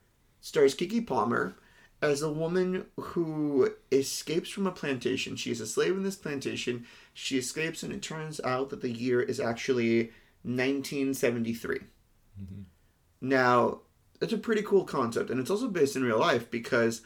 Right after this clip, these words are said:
Speaker 1: there were some slaves who, after the Civil War, were not told that the Civil War had occurred, that civil rights had been a thing.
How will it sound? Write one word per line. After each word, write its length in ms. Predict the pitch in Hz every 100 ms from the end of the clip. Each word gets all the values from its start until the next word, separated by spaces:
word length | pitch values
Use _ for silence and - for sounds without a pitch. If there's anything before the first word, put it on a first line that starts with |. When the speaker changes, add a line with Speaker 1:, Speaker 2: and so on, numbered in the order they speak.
| - - -
Speaker 1:
there 100 | 151
were 80 |
some 260 | 143 151 190
slaves 400 | 196 143 180 202
who, 100 | 147
after 200 | 139 -
the 80 | 170
Civil 240 | - 160
War, 160 | 147 151
were 160 | 131
not 380 | 127 151 - _
told 600 | - - 190 175 165 170 -
that 240 | 139 139
the 100 | 147
Civil 240 | 139 131 131
War 260 | 123 123
had 120 | 120 117
occurred, 320 | - 190 127
that 140 | 107
civil 180 | - 135
rights 240 | 117 113 117
had 100 | 117
been 160 | 127
a 40 | 117
thing. 320 | 180 101